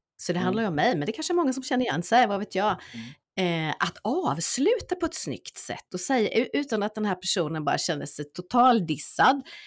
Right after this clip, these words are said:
Speaker 1: Eh, det kan, eh, det, det vet inte jag om det är så, men, men, men, men hur, hur kan man avsluta? Man säger att man, f-, för jag tänker, ett mingel kanske är två timmar.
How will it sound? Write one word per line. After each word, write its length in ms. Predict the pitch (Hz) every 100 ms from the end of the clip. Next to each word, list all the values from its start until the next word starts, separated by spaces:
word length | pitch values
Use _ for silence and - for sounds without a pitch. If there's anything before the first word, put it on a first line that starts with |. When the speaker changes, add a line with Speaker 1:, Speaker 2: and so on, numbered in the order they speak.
| - _ -
Speaker 1:
Eh, 520 | 185 170 165 165 160 147 - _ _ - 190
det 80 |
kan, 160 | 269 311 -
eh, 160 | 156 -
det, 80 | 160
det 140 | 160
vet 220 | 156 156
inte 180 | 170 160
jag 100 | 147
om 100 | 135
det 140 | 135 208
är 80 |
så, 200 | - -
men, 180 | 147 175 180
men, 160 | 196 190
men, 200 | 185 180 175
men 240 | 190 180 - - _ - -
hur, 140 | 220 -
hur 240 | 311 349
kan 160 | 294 269
man 120 | 254 -
avsluta? 800 | 269 302 220 - 262 277 269 247
Man 120 | 233
säger 160 | 233 -
att 60 |
man, 120 | 185 -
f-, 280 | - - - _ _ - -
för 80 | 247
jag 280 | 262 285 285
tänker, 420 | - - 262 269
ett 100 | 262
mingel 320 | 262 269 277
kanske 220 | 285 254
är 80 | 160 -
två 120 | - -
timmar. 420 | - - -